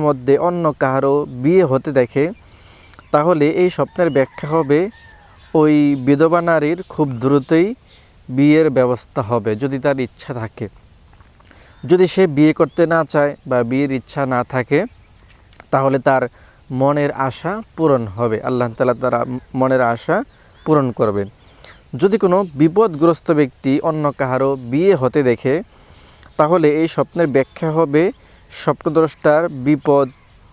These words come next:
চলে যাবে, সে বিপদ মুক্ত হবে। প্রিয় দর্শক, মোট কথা বলতে গেলে স্বপ্নে অন্য কাহারও বিয়ে দেখার ব্যাখ্যা এটি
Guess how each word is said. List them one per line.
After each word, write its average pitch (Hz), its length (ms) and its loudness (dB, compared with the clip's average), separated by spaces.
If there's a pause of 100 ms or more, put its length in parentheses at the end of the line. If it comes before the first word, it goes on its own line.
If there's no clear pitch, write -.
(480)
চলে 156 300 2
যাবে, 104 220 -2 (240)
সে 139 160 2 (260)
বিপদ 139 340 0 (280)
মুক্ত 160 400 -6
হবে। 107 360 -4 (720)
প্রিয় 151 220 0
দর্শক, 185 320 -2 (100)
মোট 165 180 0 (120)
কথা 156 260 2
বলতে 170 240 0
গেলে 147 240 2 (640)
স্বপ্নে 160 420 -6 (180)
অন্য 190 260 0 (180)
কাহারও 143 320 -2
বিয়ে 135 320 0 (100)
দেখার 143 260 -4
ব্যাখ্যা 127 400 -2 (160)
এটি 135 240 -6